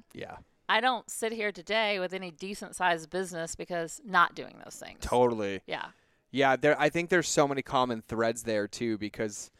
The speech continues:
Speaker 1: in the beginning, I remember when I made, like, my first six figures, I was like, "I have to keep all of it.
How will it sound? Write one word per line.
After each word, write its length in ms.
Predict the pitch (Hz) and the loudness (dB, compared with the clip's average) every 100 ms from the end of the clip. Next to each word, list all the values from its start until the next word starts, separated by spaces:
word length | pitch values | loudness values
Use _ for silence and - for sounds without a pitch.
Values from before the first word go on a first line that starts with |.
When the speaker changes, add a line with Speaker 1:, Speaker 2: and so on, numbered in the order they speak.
| _ _ _ | _ _ _
Speaker 1:
in 140 | - 143 | -2 0
the 80 | 135 | 2
beginning, 480 | 127 110 147 151 127 | 0 4 4 4 4
I 80 | |
remember 380 | 120 113 120 117 | 4 4 2 2
when 100 | 120 | 0
I 80 | 110 | 0
made, 260 | 107 110 107 | -2 -2 -2
like, 200 | 107 113 | -6 -4
my 140 | 110 | -4
first 360 | - 123 113 - | 0 0 0 0
six 260 | 123 - | -4 -4
figures, 540 | - 120 110 113 110 117 | -4 -2 2 2 2 0
I 60 | |
was 120 | 110 | -2
like, 140 | 117 - | -4 -6
"I 80 | - | -6
have 100 | 131 | -6
to 80 | - | -8
keep 180 | 135 123 | -6 0
all 220 | 131 120 | 2 0
of 80 | |
it. 120 | 92 | -4